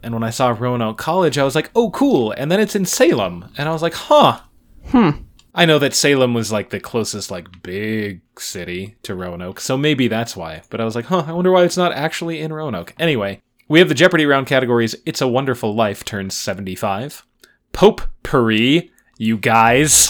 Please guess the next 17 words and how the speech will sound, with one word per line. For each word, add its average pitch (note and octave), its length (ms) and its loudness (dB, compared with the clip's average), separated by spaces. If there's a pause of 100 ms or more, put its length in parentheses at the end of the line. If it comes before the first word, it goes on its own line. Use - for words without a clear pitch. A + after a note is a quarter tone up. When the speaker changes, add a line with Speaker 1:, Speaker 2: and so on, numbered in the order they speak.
(160)
Speaker 1:
come C#3 240 8
on. C#3 320 10
Speaker 2:
<laughs> D4+ 1800 2
Speaker 1:
At D3+ 180 6
least F#3+ 300 6
it's F3+ 140 4
a E3 80 8
pun. C3+ 400 6
I A#2+ 100 6
can C3 160 0
accept - 460 4
that. G2 280 0 (840)
Elbow D#3 340 8
patches, F3+ 760 0 (500)
magazines, B2+ 960 0 (400)
lesser-known C#3+ 760 0
marsupials, A2+ 800 -2